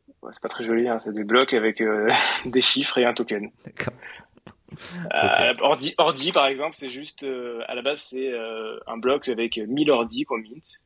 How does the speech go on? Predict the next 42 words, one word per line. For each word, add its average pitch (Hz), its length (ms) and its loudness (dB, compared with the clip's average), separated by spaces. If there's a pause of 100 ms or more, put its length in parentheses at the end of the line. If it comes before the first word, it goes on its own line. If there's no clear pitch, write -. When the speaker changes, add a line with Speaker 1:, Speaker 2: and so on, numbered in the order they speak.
(180)
Speaker 1:
Euh, - 40 -10 (140)
je, 110 100 -2 (140)
je 131 160 6
mint 139 320 2 (160)
mille 139 260 4
ordi. 123 420 2 (680)
Ça - 160 0
me 127 40 2
coûte - 260 -6 (100)
rien, 131 360 4
c'est-à-dire, 120 260 0
enfin, 120 120 -2
c'est 107 140 -4
free - 220 0
mint, 135 240 2 (120)
mais 110 260 -2
je 110 100 -4
paye 113 240 2
le 113 140 2
gaz 117 340 4
de, 98 600 -6
du 101 60 -14
Bitcoin. 143 420 0 (720)
Donc, - 180 -8
les 104 60 -6
sat. 113 220 0 (320)
Speaker 2:
Qui - 120 -10
est 90 40 -8
souvent 95 260 -8
élevé. 98 300 -8 (1500)
Speaker 1:
À - 80 4
Speaker 2:
Enfin, 95 100 4
Speaker 1:
l'époque, 127 180 2
c'était - 120 -8
pas, 117 200 6
Speaker 2:
enfin, - 20 0
Speaker 1:
enfin, 113 140 4
Speaker 2:
ouais, 131 100 10
Speaker 1:
pour, 123 100 8
Speaker 2:
à 113 60 4
Speaker 1:
justement, 117 240 6
Speaker 2:
l'époque, 139 100 6